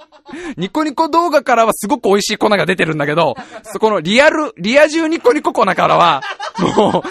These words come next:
体の中で化学反応しちゃうから、ものすごい幸せそうな空気なわけですよ。もうフードコートなんて。ね。で、まあでもまあそうは言っても他でちょっとゆ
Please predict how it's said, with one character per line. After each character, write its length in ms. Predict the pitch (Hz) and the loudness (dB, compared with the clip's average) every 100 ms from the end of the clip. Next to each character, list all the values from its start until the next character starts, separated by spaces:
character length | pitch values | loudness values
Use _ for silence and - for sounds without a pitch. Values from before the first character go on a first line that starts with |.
| 370 320 - - | -14 -16 -18 -6
体 320 | - 262 311 | -4 -2 0
の 60 | |
中 140 | 330 247 | 0 -2
で 80 | - | -4
化 140 | 202 | -4
学 180 | 254 415 | -4 -2
反 160 | 480 330 | -2 -2
応 60 | 392 | -4
し 40 | |
ち 100 | 180 | -4
ゃ 40 | |
う 40 | 160 | -4
か 80 | 127 | -2
ら、 220 | 120 - - - - - - - - | -4 -6 -18 -20 -16 -16 -16 -16 -12
も 280 | 123 131 151 | -8 -6 -2
の 160 | 185 | -4
す 260 | 196 - 214 | -6 -10 -6
ご 80 | 233 | -6
い 60 | |
幸 260 | - 120 131 | -6 -6 -6
せ 80 | 127 | -6
そ 200 | 131 123 | -8 -8
う 40 | |
な 240 | 113 113 - _ | -8 -10 -12 _
空 240 | - 143 131 | -12 -10 -10
気 360 | - 95 87 _ _ | -14 -20 -20 _ _
な 100 | 104 | -12
わ 100 | 101 | -12
け 80 | 104 | -12
で 100 | 82 | -16
す 100 | - | -18
よ。 80 | 71 | -18
も 120 | 95 87 | -16 -16
う 20 | |
フ 160 | 101 | -14
ー 40 | 101 | -16
ド 120 | 95 | -14
コ 160 | 104 95 | -14 -14
ー 40 | |
ト 120 | 87 | -14
な 100 | 82 | -20
ん 80 | 73 | -20
て。 220 | - - _ _ - _ - | -18 -18 _ _ -20 _ -14
ね。 160 | 135 _ _ - | -14 _ _ -14
で、 220 | 104 - _ _ | -14 -14 _ _
ま 240 | 98 95 92 | -12 -10 -10
あ 40 | |
で 100 | 90 | -14
も 100 | 85 | -16
ま 140 | 87 87 | -16 -16
あ 20 | |
そ 140 | 95 | -14
う 40 | 95 | -12
は 80 | 85 | -14
言 100 | 80 | -14
っ 20 | |
て 100 | 87 | -18
も 80 | 80 | -20
他 220 | 85 90 | -18 -18
で 100 | 82 | -18
ち 60 | |
ょ 40 | 85 | -20
っ 20 | |
と 100 | |
ゆ 80 | 85 | -18